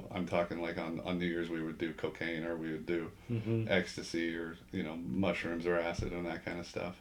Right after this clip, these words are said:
Speaker 2: Right.
Speaker 1: So, and then it was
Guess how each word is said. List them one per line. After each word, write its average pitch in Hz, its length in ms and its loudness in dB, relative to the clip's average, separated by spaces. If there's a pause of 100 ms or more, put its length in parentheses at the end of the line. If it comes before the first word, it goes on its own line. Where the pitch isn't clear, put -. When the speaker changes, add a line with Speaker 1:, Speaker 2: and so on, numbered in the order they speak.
Speaker 2:
Right. 110 280 -4 (560)
Speaker 1:
So, 87 420 6
and 95 340 6
then 95 460 8 (920)
it 117 60 4
was 127 140 4